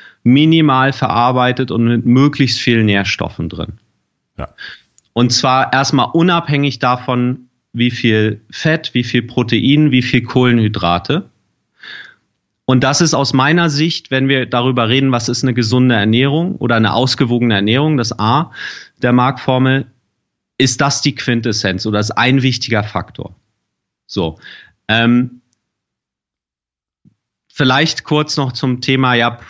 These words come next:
Speaker 1: Shakes, also diese Formula-Diäten funktionieren, wenn da genug, also zumindest nach, nach meinem Wissen, da gibt's auch Studien zu,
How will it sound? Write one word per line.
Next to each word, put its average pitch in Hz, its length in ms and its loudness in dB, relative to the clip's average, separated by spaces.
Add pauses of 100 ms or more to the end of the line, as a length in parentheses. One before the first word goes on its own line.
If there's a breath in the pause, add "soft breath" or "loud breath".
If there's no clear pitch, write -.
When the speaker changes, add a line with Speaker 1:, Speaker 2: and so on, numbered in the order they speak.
(180)
Speaker 1:
Shakes, - 760 -4
also 113 260 -4
diese 123 300 -2
Formula-Diäten 131 1200 0 (320 loud breath)
funktionieren, 143 1040 2
wenn 131 180 0
da 123 400 -2 (640 loud breath)
genug, 131 600 -2 (340)
also 110 240 -2
zumindest 139 420 2
nach, 120 300 -2
nach 113 240 -2
meinem 123 420 2
Wissen, 107 240 -4
da 107 100 -2
gibt's 107 220 -6
auch 104 100 -4
Studien 120 460 -2
zu, 120 360 -4